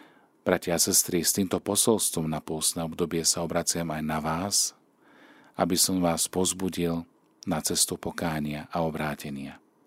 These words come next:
Lebo obrátenie nás privádza k plnšiemu poznaniu tajomstva dobra. Toho dobra, ktoré pre nás Boh pripravil a ktoré nám dáva.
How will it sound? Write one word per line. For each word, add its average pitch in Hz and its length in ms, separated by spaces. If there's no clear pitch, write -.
Lebo 90 240
obrátenie 104 880
nás 85 320
privádza 87 560
k - 80
plnšiemu 98 480
poznaniu 80 560
tajomstva 78 480
dobra. - 400
Toho 101 240
dobra, 107 400
ktoré 85 400
pre 85 160
nás 76 320
Boh 73 160
pripravil 71 640
a - 80
ktoré - 240
nám 73 240
dáva. 73 400